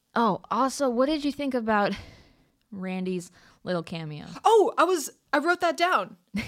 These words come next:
Speaker 2: That was amazing.
Speaker 1: It was awesome.
Speaker 2: <laughs> I
Speaker 1: I
Speaker 2: thought that was actually, like, one of the best parts.
Speaker 1: I was
Speaker 2: When he
Speaker 1: so
Speaker 2: started
Speaker 1: s-
Speaker 2: talking back.
Speaker 1: I was so sad when he died.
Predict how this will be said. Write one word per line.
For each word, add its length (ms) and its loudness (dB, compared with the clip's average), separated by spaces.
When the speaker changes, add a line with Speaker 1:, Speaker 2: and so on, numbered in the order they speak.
Speaker 2:
That 140 8
was 140 2
amazing. 680 4
Speaker 1:
It 140 6
was 100 0
awesome. 380 4
Speaker 2:
<laughs> 40 6
I 40 8
Speaker 1:
I 40 8
Speaker 2:
thought 260 6
that 200 8
was 80 2
actually, 420 2
like, 180 4
one 140 6
of 60 0
the 100 0
best 300 2
parts. 440 -2
Speaker 1:
I 100 2
was 180 0
Speaker 2:
When 120 0
he 60 4
Speaker 1:
so 80 2
Speaker 2:
started 200 2
Speaker 1:
s- 60 -12
Speaker 2:
talking 380 -6
back. 340 -4
Speaker 1:
I 80 0
was 140 2
so 220 2
sad 360 -2
when 80 -6
he 160 -10
died. 420 -10